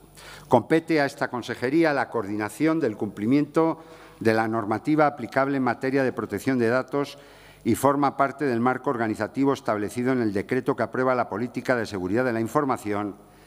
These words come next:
y protección de datos. Si bien los responsables directos de la aplicación de la normativa de protección de datos son los distintos centros directivos y el papel de los delegados de protección de datos de cada consejería es esencial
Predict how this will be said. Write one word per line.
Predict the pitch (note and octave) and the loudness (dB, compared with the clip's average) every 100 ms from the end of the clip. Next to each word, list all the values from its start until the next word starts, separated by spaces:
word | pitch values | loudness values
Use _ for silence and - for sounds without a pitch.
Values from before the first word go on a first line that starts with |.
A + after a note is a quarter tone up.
| - | -6
y | - | -2
protección | A#2 G#2+ - E2+ - G#2+ F#2 | 0 -2 -4 -8 -2 -2 0
de | E2+ | -2
datos. | C#2 - - - - - - - - - | -4 -8 -16 -16 -16 -18 -20 -20 -20 -12
Si | - A#2+ | 0 4
bien | D3 D#3 D3+ | 6 4 2
los | B2+ | 0
responsables | A#2 C3 A#2 C#3 C#3 C3+ | -2 -4 -2 -2 0 -2
directos | A#2+ C3+ C#3 C#3+ A2+ | 0 0 0 -2 0
de | B2 | 0
la | |
aplicación | A2+ A#2+ A#2 - C3 | 0 -2 -2 -2 -2
de | C3 | 0
la | A#2+ | 0
normativa | A#2+ A#2 A2+ A2+ C#3 | 0 -2 -2 0 0
de | B2 | 0
protección | A#2+ A2 G#2+ - C3+ | -4 -4 -4 0 0
de | B2 | 2
datos | B2 C3 A#2+ G2 - - - - - - | 2 0 -4 -8 -8 -20 -20 -20 -20 2
son | - D3 | 4 6
los | C#3+ A#2+ | 4 -2
distintos | A2+ C#3+ C#3 C3+ | -6 -6 0 -2
centros | - C3 C3 A2 | 0 -2 0 0
directivos | A2+ G#2 - C3+ C3 A2 - - - - - - | 0 0 2 2 4 2 -4 -18 -20 -20 -20 0
y | A#2 | 2
el | A2+ | 2
papel | A2+ A2 C3+ C3+ | 0 0 0 2
de | A#2+ | 2
los | A2+ G2 | 0 0
delegados | A2 G#2+ B2+ A#2+ A2+ F2+ - - - - - | 0 2 2 2 -4 -6 -14 -20 -20 -20 -4
de | A2 | 0
protección | G#2+ A#2 A2+ G#2 C3+ | 0 0 -2 0 2
de | C3 | 4
datos | C3 C3 A#2+ | 2 0 -4
de | G#2+ | 0
cada | A2+ G#2+ G2 | 0 0 -4
consejería | G#2 A2 - A2+ C3 | -6 -6 -2 2 2
es | A#2+ | 0
esencial | B2 A2+ G#2 - C3+ A#2 | -4 -4 -4 2 2 2